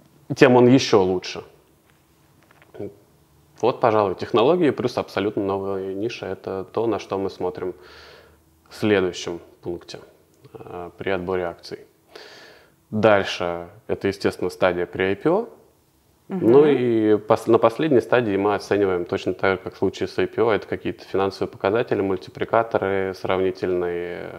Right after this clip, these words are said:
Speaker 1: анализ с, э, публичными компаниями, если это хоть как-то возможно. Э, и принимаем решение о том, чтобы разместить их у нас на платформе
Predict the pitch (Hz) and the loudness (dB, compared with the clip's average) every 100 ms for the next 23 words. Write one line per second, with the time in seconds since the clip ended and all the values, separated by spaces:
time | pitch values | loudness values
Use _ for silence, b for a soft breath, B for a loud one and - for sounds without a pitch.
0 | 92 90 104 98 - - - - 92 90 | -8 -2 0 0 -4 -12 -18 -6 -4 -4
1 | 85 - 95 127 - 98 - 95 95 92 | -4 -4 -2 -4 -2 -2 0 -2 0 -2
2 | 92 - 90 - 92 - 92 - 87 90 | -2 -6 -10 -6 -6 -2 -2 -2 -6 -6
3 | 87 90 87 - - B B B B B | -4 -6 -8 -14 -20 B B B B B
4 | B - 95 90 - - 120 _ _ - | B -18 -14 -12 -12 -16 -20 _ _ -6
5 | - 113 104 110 95 - 104 110 92 90 | 2 4 4 4 0 0 2 2 0 -4
6 | 101 - 98 98 98 95 - 95 92 92 | -8 -6 -4 -2 -2 -4 -8 -12 -8 -4
7 | 90 - - 95 - 92 220 | -4 -4 -6 -6 -2 0 0